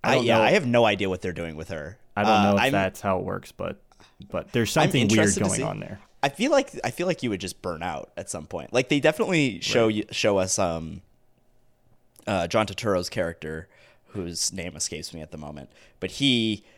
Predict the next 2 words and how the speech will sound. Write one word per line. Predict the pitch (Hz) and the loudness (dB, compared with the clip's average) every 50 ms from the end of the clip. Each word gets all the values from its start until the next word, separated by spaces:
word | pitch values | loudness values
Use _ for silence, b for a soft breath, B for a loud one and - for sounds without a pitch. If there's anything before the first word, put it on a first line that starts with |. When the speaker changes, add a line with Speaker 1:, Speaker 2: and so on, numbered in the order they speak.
| b b b - | b b b -4
Speaker 2:
uh, | - 92 90 87 80 73 67 62 52 - - - _ _ _ _ _ _ _ - _ - _ _ _ _ _ _ _ _ _ _ _ _ _ - - - - | -2 0 0 0 -2 -4 -6 -8 -8 -10 -12 -16 _ _ _ _ _ _ _ -20 _ -20 _ _ _ _ _ _ _ _ _ _ _ _ _ -20 -20 -12 -10
he | 107 104 98 - | -10 -10 -10 -12